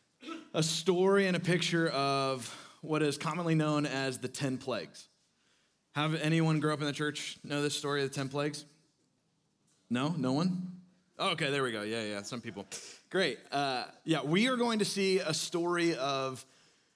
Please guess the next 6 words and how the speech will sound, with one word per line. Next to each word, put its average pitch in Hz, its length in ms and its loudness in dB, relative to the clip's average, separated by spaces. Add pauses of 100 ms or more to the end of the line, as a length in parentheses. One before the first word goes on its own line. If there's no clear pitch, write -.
(340)
God's 170 420 0
judgment 175 760 0 (280)
for 151 380 0
the 139 100 -2
people 156 480 0
of 131 280 -2